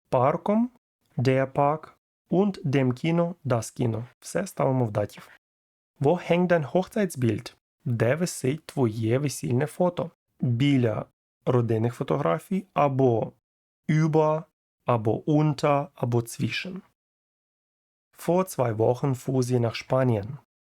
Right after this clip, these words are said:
Два тижні тому вона поїхала в Іспанію. Вам потрібен прийменник, який позначає час тому. Два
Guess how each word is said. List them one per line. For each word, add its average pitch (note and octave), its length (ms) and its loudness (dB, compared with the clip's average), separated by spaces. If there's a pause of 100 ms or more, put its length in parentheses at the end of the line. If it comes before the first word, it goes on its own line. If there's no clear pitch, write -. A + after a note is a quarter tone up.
(180)
Два A2+ 360 -2
тижні G#2 360 -4
тому C3+ 420 0
вона A#2+ 380 2
поїхала D#3 640 -2
в C3+ 280 -2 (120)
Іспанію. G#2+ 640 -2 (420)
Вам B2 240 2
потрібен A2+ 400 -2
прийменник, D3 500 0
який A#2+ 220 -4
позначає B2 600 -2
час - 500 -6 (400)
тому. A#2 380 0 (540)
Два A#2+ 460 -2